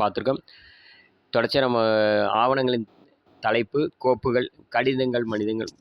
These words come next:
அ, மொழிபெயர்ப்பு புரிந்து கொள்ளுதல் இதெல்லாம் வந்து நம்ம பார்க்கலாம். அதுக்கு அடுத்த வரக்கூடிய வீடியோக்கள்ல, எ-,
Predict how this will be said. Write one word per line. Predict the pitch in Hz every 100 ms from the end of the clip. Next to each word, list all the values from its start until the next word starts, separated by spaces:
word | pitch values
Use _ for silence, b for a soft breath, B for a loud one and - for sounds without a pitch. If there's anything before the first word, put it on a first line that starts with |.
| 110
அ, | 101 101
மொழிபெயர்ப்பு | 101 113 120 120 104 _ _ _ -
புரிந்து | 110 110
கொள்ளுதல் | 98 95 98
இதெல்லாம் | - 107 107
வந்து | 104 101
நம்ம | 95
பார்க்கலாம். | 98 95 113 - _ _ _ -
அதுக்கு | 107 113
அடுத்த | 117 107 127
வரக்கூடிய | 110 110 110 120 110
வீடியோக்கள்ல, | 107 107 104 113 131 104 - 113
எ-, | 104 98